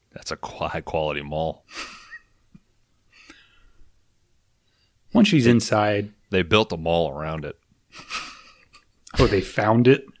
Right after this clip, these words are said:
Speaker 2: and
Speaker 1: Yeah.
Speaker 2: <laughs> propped it up.
Speaker 1: They were like, "We can't excavate, excavate this without ruining it,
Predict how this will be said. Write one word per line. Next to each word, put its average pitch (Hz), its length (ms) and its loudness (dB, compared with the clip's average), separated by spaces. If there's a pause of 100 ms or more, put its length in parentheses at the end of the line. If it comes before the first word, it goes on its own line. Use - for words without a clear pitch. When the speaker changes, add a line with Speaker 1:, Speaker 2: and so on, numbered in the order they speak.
(120)
Speaker 2:
and 131 300 0
Speaker 1:
Yeah. 92 180 -2 (320)
Speaker 2:
<laughs> - 320 -2
propped - 400 -2
it 113 100 -2
up. - 400 2
Speaker 1:
They 110 100 -2
were 82 100 -8
like, 71 260 -4 (1200)
"We 92 160 -2
can't 107 340 0 (340)
excavate, 85 540 -4 (140)
excavate 90 480 -2
this 80 200 -6
without 80 260 -4
ruining 80 440 -4
it, - 120 -14